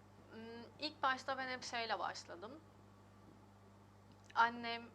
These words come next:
anneannem ya da geçmişimdeki olan kadınlar gibi yaşamak istemiyorum deyip büyümek iste-, cesaretiyle, isteğiyle yo-, bu yola girdim ve hala aynı şekilde ilerliyorum.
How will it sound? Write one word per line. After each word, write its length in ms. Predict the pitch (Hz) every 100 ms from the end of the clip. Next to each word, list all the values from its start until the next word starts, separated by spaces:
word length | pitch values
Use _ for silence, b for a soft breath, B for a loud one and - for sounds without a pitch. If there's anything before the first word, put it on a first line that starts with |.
| -
anneannem 640 | 202 208 220 220 214 220
ya 140 | 202 202
da 80 | 214
geçmişimdeki 760 | 202 196 - 220 220 220 247
olan 360 | 220 208 202 208
kadınlar 680 | - 202 202 208 208 240 247
gibi 260 | 208 202
yaşamak 480 | 196 202 - 208 202
istemiyorum 580 | - - 226 226 190 180 170
deyip 180 | 180 262 - - B B B - - -
büyümek 440 | 233 247 262 277
iste-, 400 | 240 - - 220
cesaretiyle, 840 | 214 220 233 220 214 214 - 214 190
isteğiyle 680 | 185 - 220 214 220 196 180 - -
yo-, 120 | 190 185
bu 60 |
yola 240 | 190 180 175
girdim 420 | 170 170 220 285 370 B B
ve 100 | 262
hala 520 | 269 269 311 311 269 277
aynı 220 | 247 226
şekilde 380 | - 214 180 175
ilerliyorum. 760 | 175 175 180 175 185 196 277